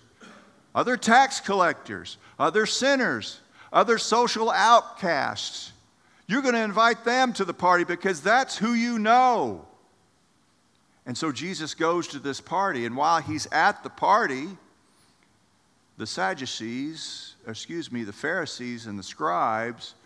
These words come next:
totally freak out on him. The Pharisees and the teachers or the scribes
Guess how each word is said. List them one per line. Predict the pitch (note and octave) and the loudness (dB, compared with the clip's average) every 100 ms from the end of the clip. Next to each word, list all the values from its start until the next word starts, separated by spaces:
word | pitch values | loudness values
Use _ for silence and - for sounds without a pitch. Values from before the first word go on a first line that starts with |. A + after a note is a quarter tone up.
| _ _ _ _ | _ _ _ _
totally | - D3+ C3 | -12 -10 -10
freak | A2+ C#3+ C#3 C#3 | -12 -10 -10 -10
out | C#3 F2 | -10 -10
on | C2+ B1+ | -10 -16
him. | E2 G#2 _ _ _ _ _ _ _ _ _ _ _ _ - | -20 -20 _ _ _ _ _ _ _ _ _ _ _ _ -12
The | |
Pharisees | B2 G3 A3+ G#3+ G3 | -2 2 2 2 -6
and | E3 | -8
the | D#3 | -8
teachers | - F#3 F#3+ - F#3 F3+ - | -6 -8 -6 -4 -2 -2 -4
or | C#3 | -6
the | B2+ | -6
scribes | - E3 E3 E3+ E3+ E3 | -8 -2 0 2 0 -2